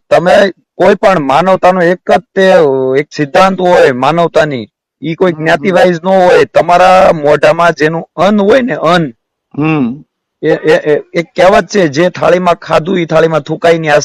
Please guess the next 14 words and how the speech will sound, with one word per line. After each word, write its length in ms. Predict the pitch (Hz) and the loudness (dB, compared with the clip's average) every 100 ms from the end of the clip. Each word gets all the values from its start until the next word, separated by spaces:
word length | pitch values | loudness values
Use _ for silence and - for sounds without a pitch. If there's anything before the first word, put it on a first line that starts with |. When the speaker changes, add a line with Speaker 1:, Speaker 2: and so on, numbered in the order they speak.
| - | -2
Speaker 1:
તમે 180 | 160 160 | -4 -4
થૂક્યા 420 | - 156 - - | -6 -4 -2 -2
કા 140 | 185 | 0
શું 220 | 160 151 | -2 -4
થયું? 220 | 123 110 107 _ _ - | -10 -12 -14 _ _ -8
Speaker 2:
હા, 300 | 127 143 160 | -4 -2 -2
હું 320 | 156 180 180 | -4 -8 -10
સમજુ 380 | 170 175 202 220 | -12 -12 -12 -12
છું, 260 | - 185 151 | -10 -10 -10
પણ 200 | 151 147 | -14 -14
તમને 320 | 170 185 185 | -14 -12 -12
ઈ 140 | 190 | -12
ખબર 320 | 185 190 208 | -12 -12 -12
છે 240 | 185 208 | -12 -16